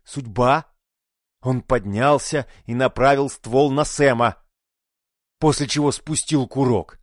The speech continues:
Затем выстрелил еще и еще, пока, наконец, барабан не опустел. Рядом завибрировал телефон, но он его почти не чувствовал.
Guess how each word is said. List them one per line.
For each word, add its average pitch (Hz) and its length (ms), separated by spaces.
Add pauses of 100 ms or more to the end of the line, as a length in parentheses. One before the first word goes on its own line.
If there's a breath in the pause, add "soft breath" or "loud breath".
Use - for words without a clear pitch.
(380)
Затем 147 320
выстрелил 147 460
еще 156 500
и 165 80
еще, 165 460 (200 loud breath)
пока, 160 260
наконец, 160 560 (120)
барабан 143 720
не 147 80
опустел. 135 720 (1200)
Рядом 170 640
завибрировал 139 800
телефон, 104 640 (520)
но 139 340
он 143 260
его 131 260
почти 127 360
не 123 140
чувствовал. 78 580